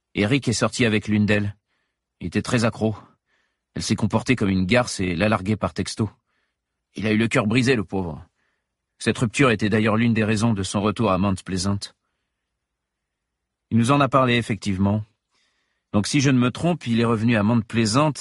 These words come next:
avant qu'Alaska ne vous y rejoigne. Oui, je n'ai plus les dates exactes en tête, mais Alaska est venue s'installer avec moi quelques semaines plus tard.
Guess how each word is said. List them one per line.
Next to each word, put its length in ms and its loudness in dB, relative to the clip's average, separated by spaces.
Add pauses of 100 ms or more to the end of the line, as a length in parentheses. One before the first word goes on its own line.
avant 340 2
qu'Alaska 500 2
ne 100 2
vous 180 0
y 40 2
rejoigne. 520 0 (1400)
Oui, 360 2 (300)
je 180 -8
n'ai 80 2
plus 140 0
les 80 2
dates 220 0
exactes 400 0
en 80 0
tête, 320 0
mais 220 2
Alaska 460 2
est 60 0
venue 220 0
s'installer 420 -2
avec 200 -2
moi 120 2
quelques 260 -2
semaines 280 0
plus 140 -6
tard. 320 -2